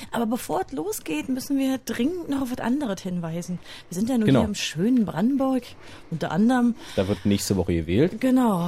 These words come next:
Speaker 1: am achtundzwanzigsten September sind Kommunalwahlen und wir haben da doch wieder so ein paar Gemeinden, die haben es sich nicht nehmen lassen, diese unsäglichen, manipulationsanfälligen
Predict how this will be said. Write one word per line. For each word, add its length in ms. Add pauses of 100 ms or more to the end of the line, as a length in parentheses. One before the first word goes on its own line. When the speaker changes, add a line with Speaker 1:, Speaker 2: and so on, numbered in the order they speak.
Speaker 1:
am 160
achtundzwanzigsten 760
September 340
sind 140
Kommunalwahlen 800
und 120
wir 160
haben 240
da 80
doch 160
wieder 180
so 80
ein 80
paar 160
Gemeinden, 800 (280)
die 400
haben 180
es 80
sich 140
nicht 120
nehmen 300
lassen, 400
diese 260 (120)
unsäglichen, 1080
manipulationsanfälligen 1800